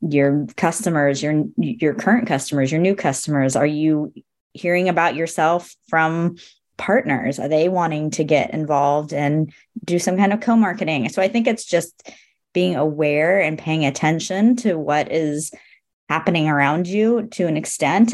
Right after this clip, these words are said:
And also, I mean, if you're not gonna know, you just kinda have to go back to your gut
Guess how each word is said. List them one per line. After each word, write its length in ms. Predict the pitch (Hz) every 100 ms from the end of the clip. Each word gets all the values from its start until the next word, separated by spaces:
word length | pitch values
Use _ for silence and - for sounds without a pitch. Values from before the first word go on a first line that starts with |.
| -
And 140 | 185
also, 500 | 214 247 214 165 165
I 80 | 170
mean, 400 | 180 170 170 165 _ _ _
if 140 | 180 226
you're 80 |
not 220 | 214 208 220
gonna 180 | 170
know, 320 | 160 156 170 220
you 180 | 196
just 220 | 175 196 -
kinda 260 | 190 160
have 200 | 156 151
to 100 | 156
go 140 | 143 151
back 320 | 147 143 120
to 360 | - 151 131 151 - - _ _ _ _ _ - - _ _ _
your 160 | 175 170
gut 400 | 156 123 90